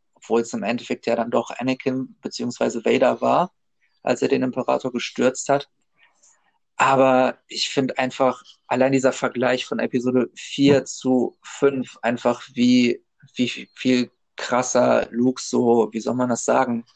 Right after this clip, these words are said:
mehr so bei sich war, weil in Episode vier war er halt noch so ein bisschen verträumt und eher so einfach nur auf Abenteuer aus und das ist er in Episode fünf zwar auch noch, aber er ist dann halt schon auch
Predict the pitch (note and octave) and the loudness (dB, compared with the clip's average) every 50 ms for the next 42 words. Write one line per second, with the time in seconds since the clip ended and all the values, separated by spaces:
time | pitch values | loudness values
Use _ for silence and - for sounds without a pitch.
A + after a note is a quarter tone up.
0 | _ _ _ _ _ _ - B2 B2 A#2 B2+ A#2+ - - B2 A#2+ C3+ D3 C#3 C3+ | _ _ _ _ _ _ 0 0 2 2 2 0 0 0 2 4 4 4 2 0
1 | C3 - - A#2 A#2 A#2+ A2+ - A#2 A#2+ A#2 G#2 - _ - B2 G#2 B2 - C3 | -2 -2 -2 -2 0 0 0 -2 -2 -2 -2 -2 -4 _ -4 -2 -2 0 0 0
2 | B2 C3+ B2 - - D3 D#3+ D#3+ D3 C#3+ C3+ C3+ C#3 C3+ B2+ C3+ C3 - - B2+ | 2 2 0 0 2 2 2 4 4 2 4 4 2 2 0 -2 -6 -4 -4 -6
3 | B2+ B2 - C3 - - A2 - - - - C#3 D#3 E3 - D3 A#2 G#2 B2 C3+ | -6 -6 -8 -8 -4 -4 -6 -6 -4 0 2 2 2 2 -2 -4 -2 0 0 0
4 | C3 B2 C3+ C3 B2+ B2 - _ _ _ _ _ _ - B2+ C3 - C#3 C3 B2+ | 2 2 2 2 2 0 -2 _ _ _ _ _ _ -6 -6 -4 -2 0 2 2
5 | B2 - - _ - C#3 C#3+ D3+ D#3+ D3 - - D3+ D3 D3 C#3 - - C#3 C#3+ | 2 0 -2 _ 2 2 2 2 0 -4 0 2 2 4 4 4 2 2 2 4
6 | D3 D#3 D#3 - - - - C3 C3 C3 C3 B2 B2 - A#2+ - C3+ C#3+ C#3+ C#3+ | 4 4 2 0 -4 -6 -4 -4 -2 -2 -2 -4 -4 -6 -6 -2 0 2 2 2
7 | B2+ - C#3 C#3 C3+ C#3 C#3 C#3 - - D#3 D3 - - - - - - - C#3+ | 2 -2 -6 -2 0 2 2 2 2 0 -4 -6 -6 -6 -4 -4 -4 -2 0 0
8 | D#3+ - - - C#3 D3+ - - - _ _ _ _ - _ _ _ _ _ _ | 0 0 0 0 2 2 2 0 -8 _ _ _ _ -20 _ _ _ _ _ _
9 | _ B2+ C#3 C#3 C3+ C3+ C3+ C3 C3 B2+ B2 - - _ _ _ _ _ _ _ | _ 2 4 4 4 4 4 6 4 4 2 0 -4 _ _ _ _ _ _ _
10 | _ B2 C3 C3+ C#3 - - C3 B2+ - C3+ B2+ - - - D3 D3+ - - C#3+ | _ 0 0 0 0 0 -2 -2 -2 0 -2 -2 -2 0 -2 -2 0 2 0 0
11 | - - | 0 -2